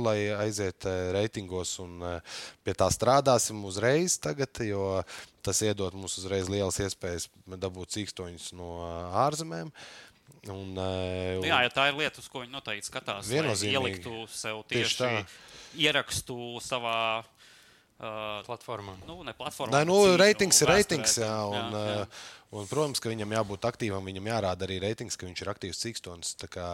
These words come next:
Speaker 1: ā, to obligāti, to obligāti mēs sakārtosim, visus savus mīnusiņus sakārtosim, šobrīd pie tā strādājam, mēs esam sazīmējuši savu plānu,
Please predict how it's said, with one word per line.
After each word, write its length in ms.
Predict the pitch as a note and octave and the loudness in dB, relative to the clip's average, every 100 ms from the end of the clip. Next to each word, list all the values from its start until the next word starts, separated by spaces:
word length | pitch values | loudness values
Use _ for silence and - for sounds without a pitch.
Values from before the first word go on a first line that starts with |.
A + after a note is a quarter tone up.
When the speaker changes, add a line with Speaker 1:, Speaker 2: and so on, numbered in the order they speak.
| E2+ | -8
Speaker 1:
ā, 600 | - - - - F2+ F2+ F2 - | -14 -16 -18 -14 -6 -4 -4 -4
to 140 | G#2 | -2
obligāti, 800 | A2 A2+ G2 F#2+ F2+ F#2+ F2+ F2+ F2 | -2 -2 -2 -2 -2 -4 -4 -4 -6
to 100 | G2+ | -4
obligāti 480 | G#2 G#2+ F#2+ F2+ F#2+ | -4 -4 -2 -4 -4
mēs 220 | F#2 - | -2 2
sakārtosim, 720 | B2+ D#3 C3 A#2+ G#2+ - G#2 G2 F#2+ F2+ | 2 2 0 -2 -6 -6 -8 -10 -12 -6
visus 240 | G#2 - | 0 2
savus 300 | G#2+ F#2+ - | 0 -2 -10
mīnusiņus 640 | A2 A2+ G#2+ F#2+ G2+ G2 - - - - | -8 -8 -4 -6 -6 -6 -4 -2 -2 0
sakārtosim, 720 | B2+ D3+ B2+ - B2 A2 G#2+ | 0 4 2 0 -6 -4 -6
šobrīd 400 | G2 G#2+ G2 G2 | -6 -6 -4 -6
pie 160 | - F#2 | -4 -4
tā 160 | F#2 F2 | -4 -4
strādājam, 640 | - - C3 A#2 G2+ F#2+ F#2 | -4 0 0 0 -4 -6 -6
mēs 160 | F2+ | -6
esam 160 | F#2 F2+ | -6 -8
sazīmējuši 680 | - G2+ G2 F#2 F2+ - - | -6 -4 -6 -8 -10 -10 -10
savu 100 | F2 | -6
plānu, 380 | C#3 D#3+ C3 | -2 -2 -4